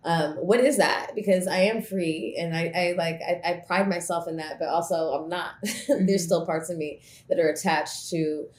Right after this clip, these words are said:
Speaker 1: wanting to be loved and accepted. And if you, and if I say this out loud, can I still be loved and accepted? Can someone still want me as their wife or to keep me, you know? And, like, that's the thing, wanting to feel worthy enough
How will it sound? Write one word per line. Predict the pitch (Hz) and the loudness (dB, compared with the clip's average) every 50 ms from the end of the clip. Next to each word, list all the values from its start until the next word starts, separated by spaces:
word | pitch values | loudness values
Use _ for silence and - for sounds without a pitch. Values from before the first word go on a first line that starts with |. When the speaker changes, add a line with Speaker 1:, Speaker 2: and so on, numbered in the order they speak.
| _ _ - | _ _ 0
Speaker 1:
wanting | 165 175 175 175 175 | 4 4 4 4 4
to | 185 170 | 0 -2
be | 160 151 | -2 0
loved | 151 147 160 190 170 160 160 | 2 2 2 2 2 0 0
and | 143 135 | 0 0
accepted. | 131 - - - 160 165 - - - 120 117 117 | 0 -2 -2 -2 -2 -2 -2 0 2 2 2 2
And | - 120 147 151 | 0 -2 -4 -4
if | 156 156 - | -6 -8 -6
you, | 175 160 151 - 135 | -6 -6 -4 -2 -2
and | 151 156 151 | -2 -2 -4
if | 196 - - | -6 -4 -2
I | 139 151 | -2 -2
say | 147 - - 151 156 | -2 0 0 0 0
this | 156 156 156 - | 0 0 -2 -2
out | 147 139 117 | -2 0 2
loud, | 139 151 160 156 151 147 143 - - - _ _ _ _ - | 2 2 4 2 2 0 -2 -4 -10 -20 _ _ _ _ -2
can | - 175 | 0 2
I | 160 160 | 2 2
still | 160 - 190 185 170 | 0 0 0 0 2
be | 165 160 | 2 2
loved | 151 143 143 143 165 | 2 0 0 0 -2
and | 151 143 | -2 -2
accepted? | 139 - - 143 147 - 196 196 185 | -2 -2 -2 -4 -2 -2 -2 -2 0
Can | 185 175 165 | 0 -2 -2
someone | 165 - 160 160 165 170 170 | -2 -2 -2 -2 -2 -2 -4
still | - - 170 160 156 | -2 -2 -2 -2 -2
want | 151 147 - - | -2 -2 -4 -4
me | 160 156 | -4 -4
as | 147 151 151 | -4 -4 -2
their | 151 147 143 139 | 0 0 0 0
wife | 143 135 135 139 170 208 - | 0 0 2 2 0 0 -2
or | 180 147 | -4 -4
to | - 139 | -4 -6
keep | - - 175 165 - | -8 -8 -8 -6 -2
me, | 180 185 196 196 196 | -2 0 0 0 0
you | 196 175 | 0 0
know? | 170 165 165 170 175 | 0 0 0 0 -2
And, | - - 135 151 143 | -2 -2 -4 -4 -2
like, | 143 139 131 131 160 165 | -2 -4 -4 -4 -4 -2
that's | - - - - - | 0 0 0 -2 -4
the | - 160 | -8 -6
thing, | 165 - 156 147 135 127 | -4 -2 0 0 0 0
wanting | 123 131 151 156 151 | 0 -2 -2 -2 -4
to | - 160 | -4 -8
feel | 165 - 156 147 139 135 | -6 -2 -2 -2 -2 0
worthy | 139 139 143 143 147 139 | -2 -4 -2 -2 0 0
enough | 131 135 139 127 135 | 0 0 -2 -2 -4